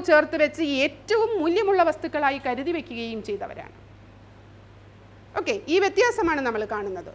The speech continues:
ഇതേ കാഴ്ചപ്പാട് വനപ്രദേശങ്ങളെ തമ്മിലും, ഈ കാഴ്ചപ്പാടിലൊരു വ്യത്യാസം നമുക്ക് കാണാൻ സാധിക്കും. തദ്ദേശീയ ജനതയും യൂറോപ്യൻ കുടിയേറ്റക്കാരും തമ്മിൽ, വനപ്രദേശങ്ങളെ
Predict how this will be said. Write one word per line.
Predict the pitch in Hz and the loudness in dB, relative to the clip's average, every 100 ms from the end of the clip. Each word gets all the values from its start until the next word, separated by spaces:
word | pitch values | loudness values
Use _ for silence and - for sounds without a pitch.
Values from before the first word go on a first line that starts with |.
| 247 | -4
ഇതേ | 262 392 466 | 0 0 2
കാഴ്ചപ്പാട് | 370 359 415 381 349 254 190 208 - - 226 | 0 -2 -2 0 2 0 -2 -8 -14 -4 -2
വനപ്രദേശങ്ങളെ | 247 302 330 370 381 381 381 381 | 0 0 0 0 0 0 0 0
തമ്മിലും, | 349 302 285 180 - - - - - - | 0 0 -4 -8 -12 -20 -20 -20 -20 -10
ഈ | 320 | -2
കാഴ്ചപ്പാടിലൊരു | 392 359 415 403 370 349 330 | 0 0 0 0 0 0 0
വ്യത്യാസം | 285 277 294 285 247 | 0 0 -4 -2 -6
നമുക്ക് | 220 220 214 | -6 -6 -6
കാണാൻ | 196 196 196 | -6 -6 -8
സാധിക്കും. | 175 175 - - - - | -8 -10 -16 -20 -12 -6
തദ്ദേശീയ | 202 220 - 311 302 | -2 0 0 -2 -2
ജനതയും | 311 302 311 359 - - - - - - - - - - - 226 | -2 -2 -2 -4 -6 -18 -20 -20 -20 -20 -20 -20 -20 -20 -14 -4
യൂറോപ്യൻ | 294 330 330 302 277 202 - - | 0 0 0 -2 -6 -8 -18 -14
കുടിയേറ്റക്കാരും | 254 226 277 285 277 269 240 233 220 | -8 0 2 2 0 2 0 0 -2
തമ്മിൽ, | 220 247 403 - | -2 -2 -4 -2
വനപ്രദേശങ്ങളെ | 220 240 302 370 392 392 370 349 | 0 0 -2 0 0 0 2 2